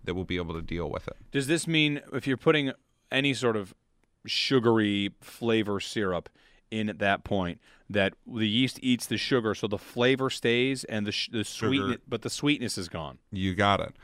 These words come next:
Speaker 1: So that's why I was gonna say you always have to back sweeten. Now, maltodextrin,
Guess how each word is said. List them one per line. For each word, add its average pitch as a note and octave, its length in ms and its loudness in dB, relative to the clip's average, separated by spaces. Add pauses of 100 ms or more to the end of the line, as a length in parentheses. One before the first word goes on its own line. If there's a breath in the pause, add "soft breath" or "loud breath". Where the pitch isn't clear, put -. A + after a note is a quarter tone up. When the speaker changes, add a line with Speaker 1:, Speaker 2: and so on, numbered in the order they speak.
(300 soft breath)
Speaker 1:
So G#2+ 160 0
that's A#2+ 180 4
why C#3 100 6
I A#2+ 40 6
was A2+ 100 2
gonna G#2+ 120 -2
say G#2 120 2
you F#2 100 2
always B2 180 2
have C3+ 160 2
to A2+ 100 -2
back G#2+ 360 2
sweeten. F2 380 -12
Now, F2 120 -4
maltodextrin, G#2 1200 0